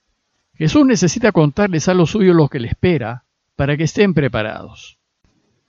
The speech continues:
Y les dice que pasará por la misma experiencia de muerte y resurrección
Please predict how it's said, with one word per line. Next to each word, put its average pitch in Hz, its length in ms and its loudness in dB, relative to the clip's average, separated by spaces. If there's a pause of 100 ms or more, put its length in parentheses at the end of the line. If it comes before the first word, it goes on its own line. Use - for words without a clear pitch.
(440)
Y 220 120 0
les 131 180 4
dice 190 320 4
que 160 140 2
pasará 196 460 2
por 156 220 2
la 127 120 2
misma 190 380 2
experiencia 190 840 0
de 139 100 4
muerte 165 460 2
y - 20 -2
resurrección 131 840 -2